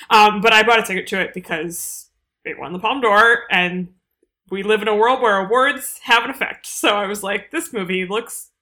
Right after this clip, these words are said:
fine." And I loved it so much. I think I'm not putting this in my, like, favorite of the festival category, 'cause I don't think it was technically the best film, but it's the one that has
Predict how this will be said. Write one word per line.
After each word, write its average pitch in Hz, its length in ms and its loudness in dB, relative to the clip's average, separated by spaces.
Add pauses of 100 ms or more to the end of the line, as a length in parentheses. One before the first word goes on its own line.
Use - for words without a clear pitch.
(160)
fine." 175 360 -6 (580)
And 233 400 2 (120)
I 233 680 2
loved 208 480 -6
it 135 140 -10 (160)
so 196 1080 -8 (140)
much. - 480 -8
I 214 200 2
think - 500 -8 (240)
I'm 226 160 2
not 247 240 2
putting 247 220 2
this 233 200 -6
in 214 80 -10
my, 196 180 -2
like, 185 280 -10
favorite 180 340 -6
of 180 120 -10
the 175 80 -12
festival 190 580 -10
category, 208 520 -4
'cause 208 120 -10
I 175 100 -6
don't 185 220 -12
think 190 200 -10
it - 140 -10
was 175 600 -12
technically 190 720 -6
the 190 160 -8
best 175 520 -10
film, 226 640 -6
but 196 440 -6
it's - 260 -4
the 202 120 -4
one 190 320 -6
that 196 220 -4 (720)
has - 760 -8